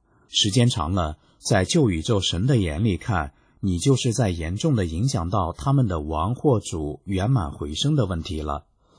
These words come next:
所以时间长了，他们认为你挡了他们王或主修炼的路了，他们就会联合起来，以各种理由迫害了给修机器的人。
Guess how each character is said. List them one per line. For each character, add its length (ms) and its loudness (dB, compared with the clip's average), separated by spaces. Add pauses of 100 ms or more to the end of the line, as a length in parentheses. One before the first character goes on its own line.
(160)
所 240 2
以 140 4
时 180 -2
间 200 4
长 240 -2
了， 360 -2
他 100 -2
们 140 4
认 180 4
为 180 -2
你 240 0
挡 260 -2
了 120 -4
他 160 -4
们 200 0
王 240 -2
或 220 2
主 300 -6
修 200 -2
炼 160 0
的 140 -4
路 240 2
了， 200 -6 (460)
他 140 0
们 120 4
就 140 2
会 160 0
联 220 0
合 160 0
起 180 -4
来， 300 -4 (260)
以 160 0
各 200 6
种 220 2
理 160 -2
由 260 -4
迫 260 0
害 200 0
了 160 -2
给 180 -6
修 260 -2
机 160 -4
器 160 -4
的 120 -4
人。 260 -8